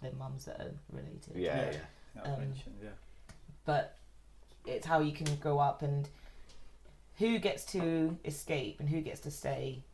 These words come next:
Speaker 2: Mm.
Speaker 1: and is that always gonna be the person that you think it is?
Speaker 3: Donald
Speaker 2: Mm.
Speaker 3: Glover's from California,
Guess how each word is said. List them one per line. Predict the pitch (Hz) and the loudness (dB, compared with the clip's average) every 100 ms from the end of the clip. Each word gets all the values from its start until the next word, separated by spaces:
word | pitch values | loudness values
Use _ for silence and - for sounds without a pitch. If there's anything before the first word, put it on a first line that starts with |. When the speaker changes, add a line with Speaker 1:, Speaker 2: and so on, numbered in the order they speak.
| - | -14
Speaker 2:
Mm. | - 82 - - | -8 -6 -6 -2
Speaker 1:
and | 151 147 143 - - | 2 4 2 0 -2
is | 151 | 2
that | 160 | 2
always | 147 147 | 2 0
gonna | 147 143 | 0 -2
be | 139 | -4
the | 139 | -4
person | 135 - 135 | -6 -4 -8
that | 131 | -8
you | |
think | 135 135 | -8 -8
it | - | -8
is? | 131 135 - - | -10 -10 -12 2
Speaker 3:
Donald | 226 226 | 8 8
Speaker 2:
Mm. | 202 | 8
Speaker 3:
Glover's | 208 - | 6 6
from | 156 | -2
California, | 170 156 151 147 120 113 | 0 0 2 0 0 -4